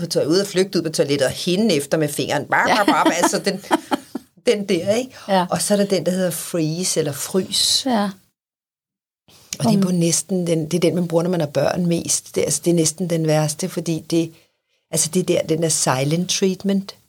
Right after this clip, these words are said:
Speaker 2: Ja, så der er helt tavshed og helt sådan afvisning.
Speaker 1: Ja,
Speaker 2: Ikke?
Speaker 1: luk hjertet, vær
Speaker 2: Ja.
Speaker 1: iskold,
Speaker 2: Ja.
Speaker 1: kig den anden vej, kig f-, f-, for guds skyld ikke på din partner, ikke?
Speaker 2: Ja.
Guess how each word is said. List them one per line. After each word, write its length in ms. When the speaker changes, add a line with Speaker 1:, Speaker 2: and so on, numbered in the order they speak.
Speaker 2:
Ja, 260
så 180
der 100
er 40
helt 300
tavshed 640
og 180
helt 380
sådan 180
afvisning. 840
Speaker 1:
Ja, 60
Speaker 2:
Ikke? 160
Speaker 1:
luk 160
hjertet, 460
vær 60
Speaker 2:
Ja. 80
Speaker 1:
iskold, 720
Speaker 2:
Ja. 200
Speaker 1:
kig 220
den 140
anden 240
vej, 200
kig 160
f-, 400
f-, 380
for 180
guds 300
skyld 200
ikke 140
på 60
din 180
partner, 460
ikke? 280
Speaker 2:
Ja. 60